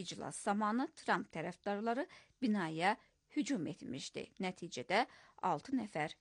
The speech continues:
həlak olmuşdu. Demokratlar Konqres hadisəsindən sonra yenidən Trumpın impeachment layihəsinin lehinə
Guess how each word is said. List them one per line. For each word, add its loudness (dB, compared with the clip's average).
həlak -2
olmuşdu. -8
Demokratlar 2
Konqres 2
hadisəsindən 4
sonra 0
yenidən 4
Trumpın 8
impeachment 4
layihəsinin 4
lehinə 4